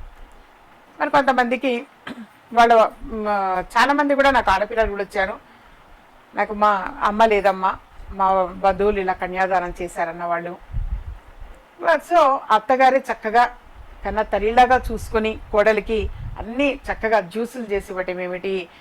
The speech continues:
అన్నీ కూడా తన సొంత కూతుర్ని చూసుకున్నట్టుగా చూసుకున్నటువంటి అత్తగారులు చాలామంది కూడా ఉన్నారు. నాకు ఈ మధ్య కాలంలోనే వచ్చారు, అందుకని అది గుర్తొచ్చి నేను చెప్తున్నాను.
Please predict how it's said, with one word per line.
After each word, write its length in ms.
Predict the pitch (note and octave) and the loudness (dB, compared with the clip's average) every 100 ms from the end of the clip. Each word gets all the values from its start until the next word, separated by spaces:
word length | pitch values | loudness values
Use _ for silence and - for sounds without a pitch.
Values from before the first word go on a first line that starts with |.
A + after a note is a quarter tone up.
| - - - | -20 -10 -6
అన్నీ 260 | A3 D#4+ | -4 -2
కూడా 140 | D4+ A#3 | 0 0
తన 220 | - G3 | 0 -4
సొంత 280 | F#3+ G#3 - | -4 -8 -8
కూతుర్ని 420 | - C#4 - D4 B3 | -4 -2 -2 -2 -4
చూసుకున్నట్టుగా 580 | A#3+ - A3 G3+ G#3 G#3 G#3 | -8 -8 -6 -4 -4 -4 -8
చూసుకున్నటువంటి 540 | - G3 F#3 F#3 F#3 | -10 -8 -6 -6 -8
అత్తగారులు 680 | - - - A3 C4 C4 G3+ - - - - | -8 -2 0 4 4 4 -2 -8 -20 -14 -8
చాలామంది 460 | - B3+ C#4+ C#4 | -6 -2 0 0
కూడా 140 | C4 A#3+ | 0 0
ఉన్నారు. 440 | F#3 F3+ E3+ - _ _ - _ _ _ _ - _ _ _ _ _ | 0 -4 -4 -6 _ _ -20 _ _ _ _ -20 _ _ _ _ _
నాకు 180 | G#3+ A3 | -6 -4
ఈ 220 | G3+ A#3+ | -4 -4
మధ్య 320 | D4 C#4+ - C4 | 2 2 2 2
కాలంలోనే 480 | B3+ A#3 A3+ A3+ | 4 4 2 2
వచ్చారు, 400 | A3+ F#3+ G#3+ F#3+ | 0 -4 -2 -2
అందుకని 400 | B3+ - G3+ A#3 | -2 -4 -2 -2
అది 100 | A3+ | -2
గుర్తొచ్చి 500 | F#3 G3+ - D4 C4+ | -4 -8 -2 -2 -2
నేను 160 | C#4 B3 | -4 -2
చెప్తున్నాను. 600 | - - G3 F#3+ F3+ C#4+ | -4 -8 -8 -6 -6 -10